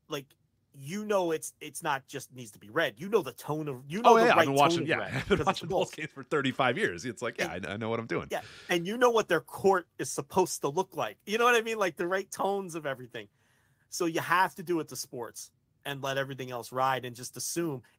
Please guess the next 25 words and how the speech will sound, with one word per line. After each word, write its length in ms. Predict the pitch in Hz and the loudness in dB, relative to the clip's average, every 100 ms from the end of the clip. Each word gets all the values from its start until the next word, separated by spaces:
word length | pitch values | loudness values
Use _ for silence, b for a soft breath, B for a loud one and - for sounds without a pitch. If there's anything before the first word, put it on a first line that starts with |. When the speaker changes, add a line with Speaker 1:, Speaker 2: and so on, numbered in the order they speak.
| - | -2
Speaker 1:
The 100 | 143 | 0
other 140 | 170 | 0
thing, 180 | 151 143 | -4 -6
too, 320 | 135 202 151 _ _ _ _ _ | -2 -2 -4 _ _ _ _ _
you 120 | 127 | -8
gotta 260 | 151 220 170 | 0 0 2
know 160 | 165 | -2
what 220 | 156 139 - | -2 -4 -6
channels 400 | 143 131 120 - | -4 -4 -6 -8
just 220 | 127 - | -8 -4
have 140 | 117 | -4
shitty 360 | - - 110 98 | -6 -10 -10 -8
pictures, 540 | - - - - - _ _ _ _ _ 143 | -10 -10 -18 -20 -20 _ _ _ _ _ -10
and 120 | 135 | -8
you 80 | 127 | -8
can't 280 | - 120 107 | -8 -8 -8
use 160 | 196 180 | -10 -6
those 200 | 120 - | -8 -8
to 140 | 101 | -16
adjust. 460 | 87 101 71 - - _ _ _ _ _ _ _ | -16 -16 -16 -20 -20 _ _ _ _ _ _ _
You 100 | 147 | 0
know, 160 | 170 135 b b | 2 0 b b
everyone's 500 | 180 190 247 226 196 | 4 4 0 -2 -2
cable 560 | - 180 190 202 220 214 _ - - _ - | 0 0 2 0 -2 -4 _ -20 -20 _ 0
have 280 | 165 147 | 2 2